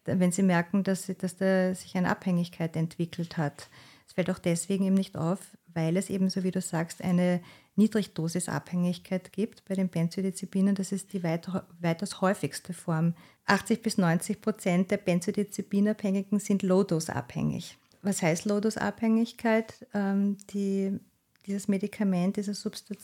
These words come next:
Substanz wird in therapeutischen Dosen eingenommen. Es kommt zu einer nur geringen Dosissteigerung, wenn überhaupt. Ja, die Patienten bleiben sozial unauffällig. Sie werden aber sehr nervös, <laughs> wenn, wenn, äh,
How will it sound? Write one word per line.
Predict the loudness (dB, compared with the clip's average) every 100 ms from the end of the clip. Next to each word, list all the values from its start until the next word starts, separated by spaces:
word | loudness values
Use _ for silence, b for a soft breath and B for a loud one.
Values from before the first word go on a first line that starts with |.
| -18
Substanz | -10 -8 -2 0 2 2 0
wird | -2 0
in | -2
therapeutischen | 0 -2 -2 0 -2 -2 0 0
Dosen | 0 0 0 0
eingenommen. | 2 0 0 0 2 2 0 -2 B B B
Es | -2 -2 0
kommt | 2 0 -2
zu | -4 0
einer | 2 4 4
nur | 4
geringen | 2 0 4 6 6
Dosissteigerung, | 4 0 -4 -8 -2 0 2 0 0
wenn | 0 0
überhaupt. | 0 -2 -2 -2 -2 -4 -4
Ja, | -2 -2
die | -4
Patienten | -6 -6 0 0 2 2
bleiben | 2 0 2 4 6 6 4 b b b b -4
sozial | -2 -2 2 2
unauffällig. | 6 8 8 4 0 0 2 2 2 -2 -16 _ b
Sie | -6 -2
werden | 2 2
aber | 2 0
sehr | 2 2
nervös, | 4 4 6 6 4 4
<laughs> |
wenn, | 4 6 2 B B B
wenn, | 2 4 4 2
äh, | 0 0 0 -2